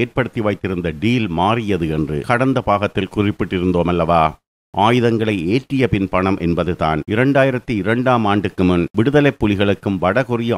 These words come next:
ஆயுத வியாபாரிக்கும் இடையே இருந்த டீல். சில சமயங்களில் ஆயுதங்களை வடகொரிய கப்பல் ஒன்றில் கொண்டு வந்து நடுக்கடலில் வைத்து புலிகளின் கப்பல்களில் ஏற்றுவதும் உண்டு. அப்போது கூட விடுதலை புலிகளின் கப்பல்களில் ஆயுதங்கள் ஏற்றப்பட்ட பின்னரே விடுதலை புலிகளின் கே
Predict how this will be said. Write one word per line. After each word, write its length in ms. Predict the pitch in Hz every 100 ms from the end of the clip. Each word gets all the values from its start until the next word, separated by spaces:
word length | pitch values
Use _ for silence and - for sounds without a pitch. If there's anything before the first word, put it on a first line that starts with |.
| 87
ஆயுத 240 | 107 123 123
வியாபாரிக்கும் 680 | 95 95 87 87 82 101 110
இடையே 220 | 95 85
இருந்த 300 | 85 82 82
டீல். 320 | 92 123 87 - _ _ _ -
சில 220 | 165 170
சமயங்களில் 640 | 143 131 131 123 123 127 104
ஆயுதங்களை 520 | 104 107 107 107 107
வடகொரிய 520 | 87 90 98 98 95 92
கப்பல் 400 | - 87 - 117
ஒன்றில் 320 | 101 95 92
கொண்டு 200 | 98 92 92
வந்து 260 | 90 85 90 82
நடுக்கடலில் 760 | 101 143 - 120 117 110 104 101
வைத்து 260 | 92 - 95
புலிகளின் 480 | - 117 123 120 107 104
கப்பல்களில் 600 | 95 110 95 95 95 95
ஏற்றுவதும் 540 | 98 104 101 92 87 87
உண்டு. 240 | 87 85 85 78 _ _ - -
அப்போது 460 | 107 - 151 131 110
கூட 260 | 107 104 117
விடுதலை 340 | 104 113 107 107
புலிகளின் 460 | 104 98 95 92 92
கப்பல்களில் 600 | - - 104 110 101 104
ஆயுதங்கள் 560 | 82 101 110 110 104 90 80
ஏற்றப்பட்ட 560 | 147 - 135 110 87 95
பின்னரே 400 | 90 85 82 80 80 _
விடுதலை 340 | 104 107 107 104
புலிகளின் 480 | - 95 90 90 87
கே 160 | -